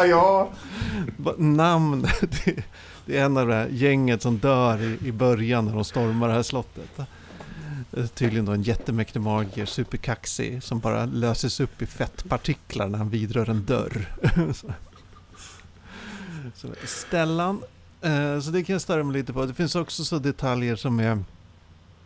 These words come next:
Speaker 2: i det här Drachenfels slottet, så är de så här lite förvirrade, att de säger, "Men vänta, vi gick ner för den där korridoren, ner för trappan där, men nu är vi ändå på den här våningen."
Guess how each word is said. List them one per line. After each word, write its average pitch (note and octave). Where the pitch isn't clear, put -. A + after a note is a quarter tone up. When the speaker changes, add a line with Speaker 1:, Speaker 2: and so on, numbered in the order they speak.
Speaker 2:
i D3
det A#2
här A2
Drachenfels A#2+
slottet, -
så -
är A2
de G#2+
så -
här G#2+
lite G#2+
förvirrade, B2
att G#2
de A2
säger, A#2
"Men C3+
vänta, D3
vi A#2
gick D3
ner G#3
för -
den F3
där G#2+
korridoren, B2+
ner D3+
för -
trappan A#2
där, G#2+
men B2+
nu D#3+
är F#3
vi F3+
ändå E3
på -
den C3
här F3
våningen." B2